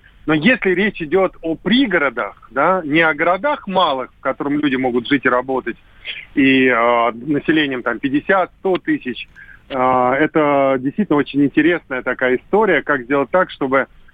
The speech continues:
вообще отток был, э, не в Мо-, э, из Москвы, из других крупных городов, вот именно в малые города. Если мы говорим про пригород, то в пригороде, э,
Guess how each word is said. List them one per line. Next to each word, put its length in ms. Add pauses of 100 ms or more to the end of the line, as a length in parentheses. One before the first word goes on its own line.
(120)
вообще 340
отток 640
был, 320
э, 760
не 200
в 60
Мо-, 200
э, 180
из 140
Москвы, 600
из 120
других 260
крупных 300
городов, 460
вот 140
именно 340 (300)
в 120
малые 360
города. 380
Если 180
мы 100
говорим 260
про 140
пригород, 540 (460)
то 100
в 120
пригороде, 760
э, 580